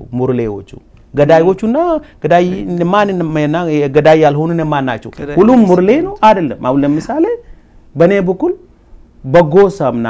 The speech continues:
Speaker 1: ገዳዮቹ ወንጀለኞችና ወንጀለኞች መሆኑ መለየት አለበት። ኢቭን የሙርሌ ዝም ብሎ ሙርሌ በመሆኑ ራሱ መገደል ክፉ ነው፣ ጥሩ አይደለም። እና እንዴት መለየት ይችላሉ? ብ-፣ አሁን እዛ ጋር ራሱ ቢሄዱ።
Speaker 2: እህ።
Speaker 1: ሙርሌ በዚህ በኩል ደግሞ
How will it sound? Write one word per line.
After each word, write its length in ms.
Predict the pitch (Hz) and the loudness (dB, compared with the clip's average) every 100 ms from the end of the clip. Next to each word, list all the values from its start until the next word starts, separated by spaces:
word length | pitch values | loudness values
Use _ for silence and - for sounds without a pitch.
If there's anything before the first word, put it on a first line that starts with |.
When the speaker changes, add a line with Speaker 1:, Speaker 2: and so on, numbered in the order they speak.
| 110 | -2
Speaker 1:
ገዳዮቹ 520 | 131 143 170 180 180 151 131 135 | 0 2 2 0 0 -2 -2 0
ወንጀለኞችና 680 | 147 160 165 165 160 156 147 | 0 2 2 2 0 -2 -4
ወንጀለኞች 480 | 131 135 139 143 147 | -2 -4 -4 -6 -8
መሆኑ 240 | 151 208 294 | -8 -6 -4
መለየት 400 | 170 180 196 185 - | 0 2 2 -2 -8
አለበት። 460 | 139 113 101 - - - - - | -4 -4 -6 -12 -20 -20 -20 -6
ኢቭን 300 | 214 214 208 170 | -4 -2 -2 0
የሙርሌ 420 | 147 147 160 170 156 120 120 - | 0 2 4 4 2 0 -4 -12
ዝም 160 | 185 320 | -2 0
ብሎ 160 | 254 175 | 2 2
ሙርሌ 260 | 156 165 170 | 4 4 4
በመሆኑ 400 | 156 147 135 139 135 | 4 2 0 -2 0
ራሱ 200 | 127 110 202 | -2 -4 -4
መገደል 400 | 185 170 220 381 - - _ - 147 123 | -4 -4 -6 -8 -10 -20 _ -12 -12 -6
ክፉ 180 | - 233 - | 0 0 0
ነው፣ 120 | 110 | -2
ጥሩ 140 | 165 170 | 2 4
አይደለም። 360 | 143 110 - - _ - - | 4 2 -6 -12 _ -20 -8
እና 200 | 175 226 226 | -4 -4 0
እንዴት 420 | 233 226 240 233 196 | 2 4 4 4 2
መለየት 380 | 175 165 160 165 | 2 2 2 0
ይችላሉ? 380 | 151 151 110 98 107 | -4 -4 -4 -6 -8
ብ-፣ 200 | 113 131 | -4 0
አሁን 240 | 135 143 | 2 2
እዛ 140 | 139 139 | 0 0
ጋር 140 | 127 120 | -2 -4
ራሱ 160 | 98 - | -6 -8
ቢሄዱ። 320 | 101 104 95 | -10 -8 -8
Speaker 2:
እህ። 120 | 90 78 - - - | -10 -16 -20 -18 -2
Speaker 1:
ሙርሌ 240 | 156 214 262 311 302 277 | 2 2 2 -2 -6 -4
በዚህ 320 | 175 165 175 180 | -2 0 -2 -4
በኩል 300 | 180 180 247 | -6 -4 -6
ደግሞ 200 | 277 | -4